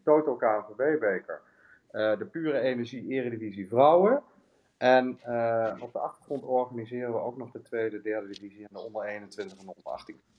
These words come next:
Maar de focus ligt echt wel op die eerste vier competities, wat ik zei.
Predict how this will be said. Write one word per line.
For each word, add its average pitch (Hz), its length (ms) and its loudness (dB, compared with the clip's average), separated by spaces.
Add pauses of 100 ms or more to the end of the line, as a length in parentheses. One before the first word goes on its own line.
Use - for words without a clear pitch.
(400)
Maar 110 260 2 (180)
de 104 260 4
focus 160 600 4 (300)
ligt 113 200 -8
echt - 220 -6
wel 113 180 4
op 113 160 -10
die 104 120 -10
eerste 104 280 -8
vier 101 260 -8
competities, - 680 -8
wat 78 120 -18
ik - 160 -20
zei. 139 260 -2